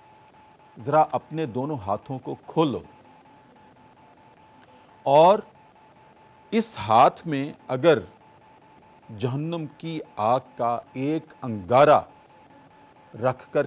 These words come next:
कहा जाए, ये तुम्हारे उस छोटे से गुनाह की सज़ा है जो तुमने दुनिया में किया था", और इस हाथ में आग का एक बहुत बड़ा अलाव रखकर कहा जाए कि ये तुम्हारे उस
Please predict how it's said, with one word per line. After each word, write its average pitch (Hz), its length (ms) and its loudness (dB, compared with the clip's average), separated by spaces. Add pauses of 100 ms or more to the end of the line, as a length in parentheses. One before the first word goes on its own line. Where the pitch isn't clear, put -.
(120)
कहा 131 280 2
जाए, 95 340 -4 (960)
ये 190 240 0
तुम्हारे 180 440 0
उस - 360 -10
छोटे 254 500 -2
से 214 200 -2
गुनाह 139 340 -6
की 143 180 -14
सज़ा 90 340 -10
है - 180 -20 (1800)
जो 127 220 -6 (100)
तुमने 117 280 -8
दुनिया 107 320 -10
में 104 160 -12
किया 107 280 -10
था", - 180 -20 (880)
और 190 340 8 (160)
इस 240 220 -4
हाथ 147 380 4
में 131 320 -6 (600)
आग 170 260 8 (160)
का 196 140 6
एक 180 180 0 (120)
बहुत 160 280 4
बड़ा 147 260 4 (160)
अलाव 139 380 8
रखकर 196 360 6
कहा 156 280 2
जाए 139 280 2
कि 165 140 -10
ये 175 180 2
तुम्हारे 151 420 -4
उस - 260 -10